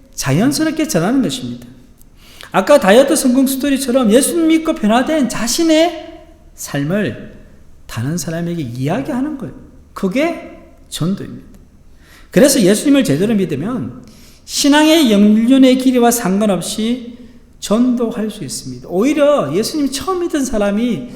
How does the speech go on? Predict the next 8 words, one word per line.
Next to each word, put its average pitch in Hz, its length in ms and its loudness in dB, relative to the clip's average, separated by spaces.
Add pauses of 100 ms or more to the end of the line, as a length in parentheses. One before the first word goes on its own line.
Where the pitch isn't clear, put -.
(240)
전도를 254 460 -2
더 - 180 -6
잘해요. 110 420 -8 (1600)
그래서 143 300 -6
우리는 160 520 -2
모두 196 520 -6
기본적으로 196 1040 -6 (600)
전도자입니다. 113 840 -10